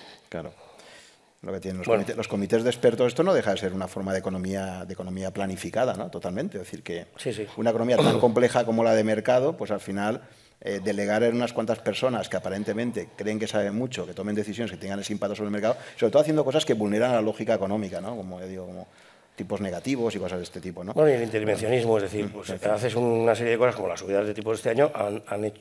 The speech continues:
Speaker 2: provocado unas pérdidas enormes en, en todas las carteras de todos los bancos del mundo, en sus carteras de inversión a vencimiento, que no se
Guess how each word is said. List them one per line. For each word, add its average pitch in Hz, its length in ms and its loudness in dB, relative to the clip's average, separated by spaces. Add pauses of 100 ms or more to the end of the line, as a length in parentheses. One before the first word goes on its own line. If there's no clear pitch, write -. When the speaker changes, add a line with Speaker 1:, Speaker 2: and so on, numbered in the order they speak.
(120)
Speaker 2:
provocado 107 360 2
unas 101 220 0
pérdidas 104 520 -2 (100)
enormes 101 680 2
en, 92 160 -8 (100)
en 101 140 -8
todas 107 180 0
las 104 140 0
carteras 104 400 -2
de 101 160 -2
todos 113 340 0
los 107 140 2
bancos 120 380 4
del 120 100 2
mundo, 131 420 4 (380)
en 104 60 -8
sus 107 100 -4
carteras 107 400 2
de 110 60 2
inversión 107 320 0
a 107 40 6
vencimiento, 113 480 0
que 92 80 -12
no 95 160 -2
se 101 220 -8